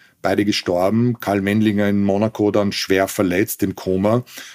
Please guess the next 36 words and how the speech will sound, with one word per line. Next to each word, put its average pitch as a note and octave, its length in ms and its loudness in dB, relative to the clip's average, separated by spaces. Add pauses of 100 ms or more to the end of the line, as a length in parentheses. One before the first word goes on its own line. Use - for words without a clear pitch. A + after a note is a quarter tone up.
(100)
Und G2 140 -2
dann G2 100 2
hat G2+ 120 -2
mein G2+ 160 2
Sponsor, G2+ 440 0
mein G2+ 140 0
Hauptsponsor F#2+ 560 -2
gesagt, F#2+ 320 -2
"Toto, F#2+ 200 0
ich - 100 -6
möchte F#2+ 240 -4
einfach G2 200 -8
das - 160 -8
nicht - 180 -6
mehr E2 120 -4
anschauen. F2 500 -6
Ich - 160 -12
möchte F#2 240 -4
dich - 120 -10
nicht G2+ 200 -4
im F#2+ 80 -4
Spital F2 420 -2
besuchen. G2+ 540 -2 (420)
Ich - 140 -6
höre G2+ 100 0
am G2+ 100 0
Ende G#2 200 0
der F#2+ 100 2
Saison F#2+ 380 -2
aus, E2+ 520 -4
auf." F#2 380 -2
Und A2 80 -2
das F2+ 80 -6
war F#2 100 -4
Ende G2 220 -4
neu-, G2+ 300 -6